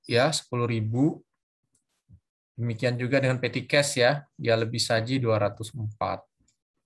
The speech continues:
Disesuaikan. Oke. Ya, kalau untuk kas kayaknya nggak terlalu rumit ya, nggak terlalu banyak. Eh, trikinya ya itu saja ya tadi ya, yang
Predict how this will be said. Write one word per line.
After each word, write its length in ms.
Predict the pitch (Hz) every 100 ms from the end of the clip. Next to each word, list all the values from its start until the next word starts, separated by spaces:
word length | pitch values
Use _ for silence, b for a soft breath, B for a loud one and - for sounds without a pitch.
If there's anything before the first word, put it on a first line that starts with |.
| _ _ _ _ _ _ _
Disesuaikan. 720 | - 107 101 95 95 90 87 -
Oke. 320 | 143 120 117 _ _ - - - _ _ _ -
Ya, 160 | 143
kalau 240 | 120 131 135
untuk 640 | 147 143 139 139 143 147 - _ _ _ _ _ _
kas 480 | - 175 180 - - -
kayaknya 320 | 127 139 180
nggak 160 | 139 120
terlalu 640 | 127 127 127 123 123 123 123
rumit 240 | 127 170
ya, 320 | 175 135 147 - _
nggak 120 | - -
terlalu 240 | 107 107
banyak. 400 | 107 104 107 143 - _ _ _ _ _ _ - _ _ _ _ _
Eh, 520 | 117 113 113 113 120 120
trikinya 480 | 135 131 127 127 147
ya 260 | 156 127 120 117 117 -
itu 240 | 117 135
saja 240 | 143 139 147
ya 160 | 131 131
tadi 320 | 120 120 120
ya, 160 | 127 147 _ _ _ _ _ _ _ _ -
yang 500 | 120 113 113 113 117